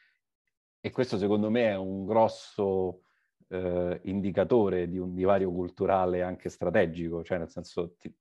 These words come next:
secondo me ti manca la percezione di quanto sia importante invece farlo. Però,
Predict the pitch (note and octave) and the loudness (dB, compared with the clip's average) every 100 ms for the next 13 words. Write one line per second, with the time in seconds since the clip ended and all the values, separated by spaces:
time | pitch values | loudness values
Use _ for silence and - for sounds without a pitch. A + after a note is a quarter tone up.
0 | - E2+ - F#2+ G2+ G#2 F#2 G2+ F#2 F#2 | -20 -16 -6 -4 0 -2 -2 -4 0 0
1 | G2 F#2 G2 F#2 F#2 F#2 - - G2 F#2+ | 0 -2 0 0 0 -4 -8 -6 -4 -4
2 | F2 F#2+ F2+ - F2+ F2+ F2 F2 - A2 | -2 -2 -2 -4 -4 -4 -6 -8 -2 -2
3 | F2+ F#2 F2 E2+ E2+ E2 F2 E2+ E2+ - | -2 -4 -6 -6 -6 -4 -4 -4 -8 -10
4 | _ _ _ _ _ _ _ _ _ _ | _ _ _ _ _ _ _ _ _ _
5 | - B2 F2+ | 2 4 4